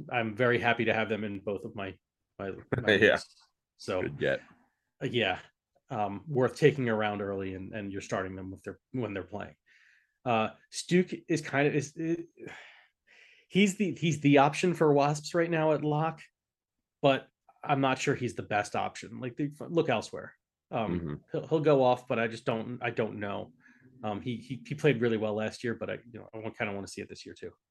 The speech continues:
Speaker 2: Right.
Speaker 1: Um, stick with the Willis's Barbary options in the, in the, um, back row. Shields is a maybe, and Carr is a stay away. Um,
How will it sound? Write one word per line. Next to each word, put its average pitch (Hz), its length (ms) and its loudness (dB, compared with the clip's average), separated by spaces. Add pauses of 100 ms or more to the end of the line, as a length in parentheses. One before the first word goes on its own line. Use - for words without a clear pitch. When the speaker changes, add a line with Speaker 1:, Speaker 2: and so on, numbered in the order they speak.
(160)
Speaker 2:
Right. 80 160 -10 (320)
Speaker 1:
Um, 113 320 0 (500)
stick 156 220 -4
with 175 120 4
the 175 60 4
Willis's 147 600 8
Barbary 127 440 4
options 127 560 0
in 131 80 -6
the, 113 220 -8
in 113 120 -8
the, 101 260 -8 (220)
um, 101 320 -6 (100)
back 127 220 2
row. 139 260 4 (200)
Shields 156 320 4
is 156 120 2
a 151 40 8
maybe, 135 580 4
and 131 140 -6
Carr 127 240 0
is 113 100 0
a 107 80 -8
stay 110 280 -2
away. 107 360 -4 (560)
Um, 101 240 -10